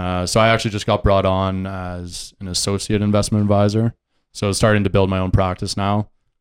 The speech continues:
Um, do a lot of cold calling, pretty much. Like, right now it sucks. Uh, I'm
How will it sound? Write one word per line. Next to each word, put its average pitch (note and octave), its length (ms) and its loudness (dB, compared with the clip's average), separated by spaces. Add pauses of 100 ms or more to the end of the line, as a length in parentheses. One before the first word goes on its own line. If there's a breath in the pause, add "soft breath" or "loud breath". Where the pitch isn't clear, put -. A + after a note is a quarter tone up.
(200)
Um, F2+ 560 -4 (120)
do A2+ 100 4
a G#2 40 6
lot G2 140 6
of F2+ 80 -8
cold F#2+ 240 -4
calling, F#2+ 520 -4
pretty F#2+ 220 -2
much. F#2+ 440 -8 (340)
Like, A2 100 -2
right B2+ 140 4
now G#2 180 2
it G2 80 -2
sucks. - 380 -6
Uh, G2 220 -8
I'm G2+ 200 -18